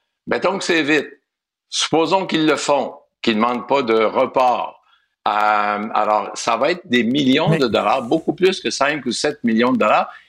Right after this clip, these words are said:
Speaker 1: Et qui va payer ça ? Euh, la Caisse doit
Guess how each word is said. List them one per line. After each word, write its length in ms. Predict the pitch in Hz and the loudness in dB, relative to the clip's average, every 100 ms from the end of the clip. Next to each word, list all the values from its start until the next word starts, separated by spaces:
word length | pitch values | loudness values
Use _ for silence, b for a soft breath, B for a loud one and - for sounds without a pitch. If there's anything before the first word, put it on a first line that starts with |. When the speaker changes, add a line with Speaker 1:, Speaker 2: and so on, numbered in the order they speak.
| B | B
Speaker 1:
Et 140 | 139 | -2
qui 240 | - 294 302 | 2 2 4
va 180 | 143 | 2
payer 360 | 110 110 101 90 | 0 0 0 -2
ça ? 200 | - 82 - _ _ _ _ - | -4 -10 -12 _ _ _ _ -2
Euh, 260 | 110 107 | 0 2
la 140 | 107 107 | 0 -2
Caisse 640 | - 170 226 220 - - | -2 -2 -2 -2 -8 -10
doit 560 | 98 107 123 147 143 | -2 2 4 4 0